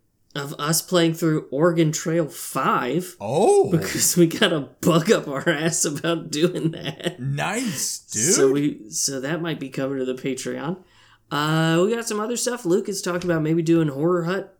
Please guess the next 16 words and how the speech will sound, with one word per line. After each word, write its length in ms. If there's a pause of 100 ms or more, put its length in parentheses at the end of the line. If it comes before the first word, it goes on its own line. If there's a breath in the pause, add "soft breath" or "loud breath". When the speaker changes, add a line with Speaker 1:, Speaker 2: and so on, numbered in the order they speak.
Speaker 1:
uh, 220
over 220
on 120
the 60
Patreon. 400
So 120
we, 140
so 180
we 180
got 80
some 140
stuff 260
that's 160
gonna 180
happen. 260 (180)
Speaker 2:
Yeah. 340